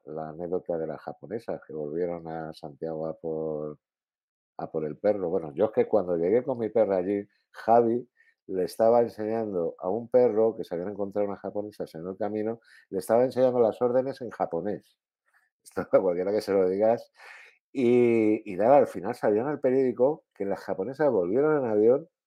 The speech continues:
a recoger al perro que lo habían tenido, lo habían tomado en adopción. Y salió, salió en la prensa incluso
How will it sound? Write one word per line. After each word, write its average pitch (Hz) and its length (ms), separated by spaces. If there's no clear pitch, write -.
a 127 320
recoger 113 420
al 123 140
perro 127 400
que 113 140
lo 95 100
habían 110 600
tenido, 113 600
lo 76 160
habían 98 180
tomado 104 280
en 117 80
adopción. 95 540
Y 90 80
salió, 98 420
salió 87 260
en 104 60
la 107 140
prensa 101 460
incluso 92 540